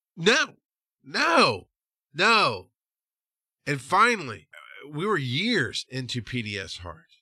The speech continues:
And I think it was the second, 'cause I had just recertified as I came into P D S Heart. And at one point, they required my paramedic number, so they paid for it. So I had just come in. They paid for me to recertify.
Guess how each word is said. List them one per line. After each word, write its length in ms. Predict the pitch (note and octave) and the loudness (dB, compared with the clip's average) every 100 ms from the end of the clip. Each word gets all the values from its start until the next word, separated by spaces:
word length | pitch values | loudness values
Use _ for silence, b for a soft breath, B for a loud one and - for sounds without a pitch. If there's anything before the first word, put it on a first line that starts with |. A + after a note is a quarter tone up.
| _ _ | _ _
And 140 | C3+ D3 | 0 2
I 40 | |
think 160 | F3 F#3 | 2 2
it 80 | F3 | 0
was 240 | C3+ A#2+ | -2 -6
the 140 | C#3+ | -6
second, 460 | C3 - E3 E3 - | -4 -4 -4 -6 -10
'cause 180 | B2+ D3+ | -6 -2
I 60 | |
had 160 | C#3 A#2 | 0 0
just 280 | D#3 E3 F3 | 0 0 -2
recertified 680 | E3+ D#3+ C3+ - A2+ A2 G#2+ | -4 -4 -4 -4 -2 0 -2
as 180 | A2+ | -4
I 80 | A2 | -6
came 200 | - A2+ | -6 -6
into 140 | A2+ G#2 | -8 -10
P 160 | A2 | -8
D 80 | G#2 | -8
S 120 | G2+ | -6
Heart. 160 | A2 B2 | -8 -6
And 60 | |
at 120 | C3 B2+ | -6 -4
one 240 | E3 G#3 | -4 -4
point, 240 | - G#3 | -4 -4
they 100 | D3+ | -2
required 420 | C3 A#2+ C#3+ C#3+ A#2+ | -2 -2 0 0 0
my 100 | G#2 | -4
paramedic 460 | A#2 A2 G#2 G#2 | -2 -2 -4 -6
number, 240 | A2+ A#2+ F#2+ | -8 -8 -8
so 120 | G#2+ | -6
they 240 | F2 F#3 | -2 -2
paid 300 | - A#3+ D4+ | 0 -4 -6
for 240 | - E2+ - | -12 -18 -20
it. 60 | _ _ _ _ _ _ _ _ - | _ _ _ _ _ _ _ _ -2
So 120 | C#3 | 0
I 60 | |
had 100 | C#3 | 0
just 300 | G2+ D3+ E3+ | 2 0 0
come 180 | - D3+ | -2 -2
in. 240 | C3+ C3 A#2+ | -2 0 0
They 120 | B2 | -2
paid 240 | C#3+ C3+ | -2 -6
for 80 | C#3 | -4
me 120 | B2+ | -4
to 60 | A#2+ | -2
recertify. 840 | A#2+ A2+ A#2 A2 - G#2 G2+ | -2 -2 -4 -6 -4 -2 -2